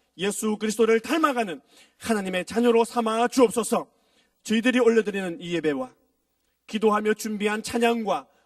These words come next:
모든 프로그램들 기쁘게 받아주시고 함께하는 온 성도들에게는 크신 은혜로 채워 주옵소서. 이 모든 말씀 우리에게 생명 주신 기쁨 되신 예수 그리스도 이름으로 기도하옵나이다.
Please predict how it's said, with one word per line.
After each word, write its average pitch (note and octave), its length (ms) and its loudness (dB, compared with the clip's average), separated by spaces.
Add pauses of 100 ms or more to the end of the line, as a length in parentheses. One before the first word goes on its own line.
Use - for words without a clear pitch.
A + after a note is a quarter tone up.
모든 B3+ 460 2
프로그램들 G#3 680 -2 (520)
기쁘게 F#3 460 -6
받아주시고 A#3 720 -4 (840)
함께하는 C4 600 0
온 C4 180 2
성도들에게는 A3 760 0 (380)
크신 F#3 340 -4
은혜로 G#3+ 360 2
채워 G#3 420 0
주옵소서. F3 580 -2 (440)
이 E3+ 100 -4
모든 F3+ 260 -2
말씀 F3+ 520 -4 (400)
우리에게 A3 360 2
생명 C#4+ 400 2
주신 G3+ 340 -4 (380)
기쁨 A3 320 -2
되신 G3+ 320 -6
예수 B3 380 2
그리스도 A#3 280 -2
이름으로 G#3 520 0 (300)
기도하옵나이다. D#3+ 1300 0